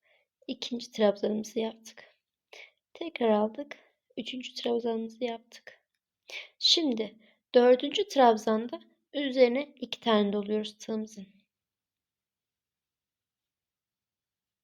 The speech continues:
Bir, iki ve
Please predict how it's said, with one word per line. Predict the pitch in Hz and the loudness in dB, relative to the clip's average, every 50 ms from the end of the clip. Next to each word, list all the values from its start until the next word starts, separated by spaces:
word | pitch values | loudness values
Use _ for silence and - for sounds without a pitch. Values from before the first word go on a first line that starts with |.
| _ _ _ _ _ _ _ _ _ | _ _ _ _ _ _ _ _ _
Bir, | 277 254 233 214 208 220 - - - - _ _ _ _ _ _ _ _ _ _ _ _ _ _ _ _ _ - | -4 -2 -2 -2 -4 -6 -8 -10 -12 -16 _ _ _ _ _ _ _ _ _ _ _ _ _ _ _ _ _ -6
iki | 247 233 - - - 247 254 254 254 262 262 262 - - _ _ _ _ _ _ _ _ _ _ _ _ _ _ _ _ _ _ _ _ _ _ _ - | -6 -6 -6 -12 -4 -2 0 2 2 2 0 -2 -6 -12 _ _ _ _ _ _ _ _ _ _ _ _ _ _ _ _ _ _ _ _ _ _ _ -2
ve | 220 240 240 240 240 247 | 0 0 0 0 -2 -6